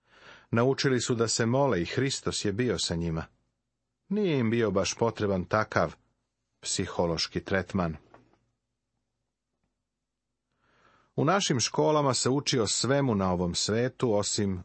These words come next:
o Božjoj reči. Božja reč može doneti mir ljudskom srcu. To je problem koji je imao i Navuhodonosor.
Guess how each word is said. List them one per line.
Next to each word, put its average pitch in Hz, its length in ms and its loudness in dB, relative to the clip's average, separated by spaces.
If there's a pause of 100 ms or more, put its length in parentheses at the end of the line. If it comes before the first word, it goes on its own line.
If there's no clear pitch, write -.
(120)
o 104 120 -2
Božjoj 80 420 -2
reči. 85 500 -4 (1400)
Božja 113 480 2
reč 117 380 0
može 92 280 0
doneti 98 460 0
mir 101 460 -2 (500)
ljudskom 85 600 -4
srcu. - 460 -6 (1500)
To 190 160 0
je 190 100 0
problem 165 520 2
koji 131 300 2
je 123 140 2
imao 131 420 4
i 120 100 0
Navuhodonosor. 117 960 2